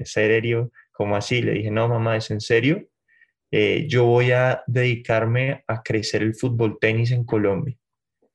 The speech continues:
Entonces, fue una locura para ella. Dijo que, que me estaba pasando, que analizara muy bien todo, que, que todo, pero mi, en mi corazón decía que tenía que seguir adelante con esta decisión. Y así lo hice. Realmente,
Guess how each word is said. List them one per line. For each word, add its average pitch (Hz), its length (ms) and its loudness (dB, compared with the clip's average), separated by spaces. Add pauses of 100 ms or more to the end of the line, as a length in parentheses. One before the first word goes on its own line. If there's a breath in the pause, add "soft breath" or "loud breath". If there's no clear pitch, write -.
(280)
Entonces, - 640 -8 (260)
fue 104 140 -2
una 110 140 4
locura 120 540 4
para 110 220 4
ella. 127 540 2
Dijo 101 380 -4
que, 107 200 -4
que 110 120 -6
me 101 100 -4
estaba 107 320 -2
pasando, 113 600 2
que 104 380 -4 (220 loud breath)
analizara 107 560 0
muy 104 160 -2
bien 101 240 -4
todo, 113 460 4
que, - 260 -8
que 107 160 -4
todo, 113 460 2
pero 110 220 0
mi, 117 200 0
en 120 180 0
mi 120 140 2
corazón 117 480 2
decía 135 480 4 (480 loud breath)
que 135 100 2
tenía 117 320 2
que 120 120 -2
seguir 120 240 2
adelante 117 420 4
con 123 140 0
esta 113 260 2
decisión. 127 720 0 (640 loud breath)
Y 120 100 4
así 123 220 4
lo 135 140 6
hice. 180 280 4
Realmente, 123 1120 2